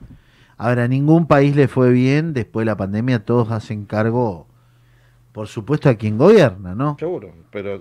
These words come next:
Speaker 1: Pero la peor pandemia fue la de Macri, que lo que decíamos, lo que estamos hablando, ¿no?
Speaker 2: Totalmente.
Speaker 1: O sea, nos endeudaron hasta nuestros nietos. Entonces, yo creo que ahí es donde está el trabajo que tenemos que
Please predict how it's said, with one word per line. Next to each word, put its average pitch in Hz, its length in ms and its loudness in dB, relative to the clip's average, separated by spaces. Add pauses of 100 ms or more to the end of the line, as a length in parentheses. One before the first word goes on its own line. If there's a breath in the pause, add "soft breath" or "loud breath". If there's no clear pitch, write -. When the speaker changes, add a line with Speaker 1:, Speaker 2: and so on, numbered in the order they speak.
(280)
Speaker 1:
Pero 123 380 -2
la 127 160 0
peor 180 300 4
pandemia 165 460 0
fue 135 180 -2
la 120 100 2
de 110 80 -2
Macri, 160 460 0
que 95 40 -8
lo 101 140 -4
que 104 80 -4
decíamos, 101 720 -4
lo 92 80 -6
que 90 60 -8
estamos 101 280 -8
hablando, 120 520 0
¿no? 160 220 0
Speaker 2:
Totalmente. 82 240 -18 (260 loud breath)
Speaker 1:
O - 80 -14
sea, 127 180 -4
nos 131 260 -4
endeudaron 139 640 -2
hasta 107 280 -4
nuestros 98 340 -6
nietos. 170 400 -2
Entonces, 185 580 -2 (720 soft breath)
yo 180 160 4
creo 202 160 2
que 180 80 2
ahí 196 200 4
es 226 100 6
donde 160 240 2
está - 120 -2
el 170 120 2
trabajo 156 440 2
que 120 140 -4
tenemos 110 320 -6
que 98 280 -10